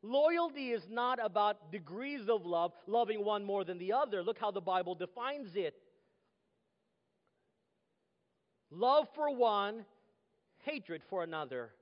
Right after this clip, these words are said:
Loyalty to one, despising the other.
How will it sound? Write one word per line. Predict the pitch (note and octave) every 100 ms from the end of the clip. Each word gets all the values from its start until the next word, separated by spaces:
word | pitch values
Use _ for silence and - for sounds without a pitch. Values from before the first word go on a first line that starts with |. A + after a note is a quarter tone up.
| _ _ _ _ _
Loyalty | E3+ G3+ C#4 C#4+ C#4 A3 B3+
to | A#3
one, | G#3 G3+ E3+ E3 E3+ - _ _ C3
despising | F#3+ F#3 - - G#3 A3+ C#4+ G#3+ C4 C4 B3
the | F3+ G3+
other. | D#3+ F3 D3 C3+